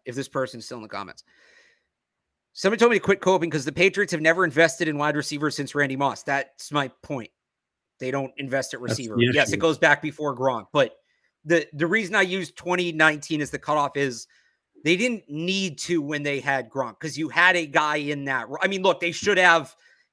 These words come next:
Speaker 1: in seventeen, eighteen. It was clear Gronk was not going to play a long career.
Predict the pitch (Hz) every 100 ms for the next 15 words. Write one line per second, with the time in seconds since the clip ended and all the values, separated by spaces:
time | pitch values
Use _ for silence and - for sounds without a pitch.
0 | _ 147 147 202 180 175 175 160 165 160
1 | 160 160 - 233 214 147 170 165 - 156
2 | 139 151 143 - _ _ _ _ 139 160
3 | 127 147 151 147 135 113 117 90